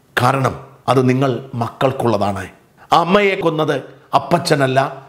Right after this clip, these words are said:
നിങ്ങൾ മക്കളാണ്. ആ അപ്പച്ചൻ ആത്മഹത്യ ചെയ്തതല്ല,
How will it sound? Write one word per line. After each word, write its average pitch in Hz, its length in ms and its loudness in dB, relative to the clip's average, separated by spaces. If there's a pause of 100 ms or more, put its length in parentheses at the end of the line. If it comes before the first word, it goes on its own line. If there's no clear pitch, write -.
(280)
നിങ്ങൾ 135 240 2 (100)
മക്കളാണ്. 98 500 -2 (440)
ആ - 20 6 (140)
അപ്പച്ചൻ 180 360 0 (320)
ആത്മഹത്യ 170 560 0
ചെയ്തതല്ല, 147 400 2